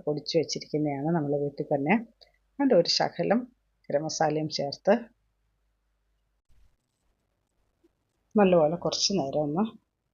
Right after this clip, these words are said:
പൊടികളെല്ലാം ചൂടാവുന്ന വരെ ഒന്ന് ഇളക്കിയതിന് ശേഷം നമുക്ക് വെള്ളം ചേർക്കാം. ഇല്ലെങ്കിൽ നമുക്ക് തണുപ്പ്, തണുത്തതിന് ശേഷം ഗ്യാസ് ഓഫ് ചെയ്തതിന് ശേഷം ഇത് തണുക്കുമ്പം വേണമെങ്കിൽ അരച്ചെടുത്തും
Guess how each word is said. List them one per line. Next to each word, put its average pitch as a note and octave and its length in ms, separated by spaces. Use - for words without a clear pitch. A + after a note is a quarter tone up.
പൊടികളെല്ലാം F3 640
ചൂടാവുന്ന D#3 520
വരെ D3+ 180
ഒന്ന് D#3+ 160
ഇളക്കിയതിന് E3+ 440
ശേഷം - 320
നമുക്ക് D#3 280
വെള്ളം D#3 320
ചേർക്കാം. D#3 400
ഇല്ലെങ്കിൽ G#3+ 340
നമുക്ക് D3+ 220
തണുപ്പ്, D#3+ 300
തണുത്തതിന് F3 520
ശേഷം - 380
ഗ്യാസ് G3 280
ഓഫ് D3+ 120
ചെയ്തതിന് E3 300
ശേഷം D3+ 360
ഇത് C#3+ 100
തണുക്കുമ്പം E3 560
വേണമെങ്കിൽ D3+ 320
അരച്ചെടുത്തും E3 560